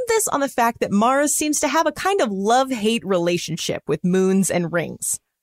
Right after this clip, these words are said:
Martian moons tend to migrate inward toward the red planet and get broken apart by its gravity, which creates a ring. Some of that ring coalesces into a new moon, and the cycle continues.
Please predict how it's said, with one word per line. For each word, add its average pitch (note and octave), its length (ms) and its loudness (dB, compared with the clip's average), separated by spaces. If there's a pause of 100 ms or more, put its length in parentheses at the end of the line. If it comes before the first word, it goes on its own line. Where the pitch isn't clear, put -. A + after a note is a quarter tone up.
(400)
Martian F4 480 2
moons G3 340 2
tend G3+ 200 0
to F#3+ 80 2
migrate G3+ 540 0
inward F3 520 0
toward A3 280 2
the G#3 100 0
red F3+ 260 0
planet E3 440 -2
and G#3 120 2
get F#3+ 220 0
broken A#3 340 2
apart - 360 -2
by F3+ 100 0
its E3 180 -2
gravity, C#4 560 0 (260)
which A3+ 200 0
creates - 380 0
a G3+ 80 2
ring. A#3+ 360 -2 (580)
Some G4 220 2
of D4 80 2
that E3+ 160 2
ring F#3 280 2
coalesces G#3 640 0
into A3+ 340 2
a A3 80 4
new B3+ 420 2
moon, A#3+ 560 2 (240)
and A#3 120 2
the B3 60 4
cycle G3+ 340 2
continues. G#3+ 800 0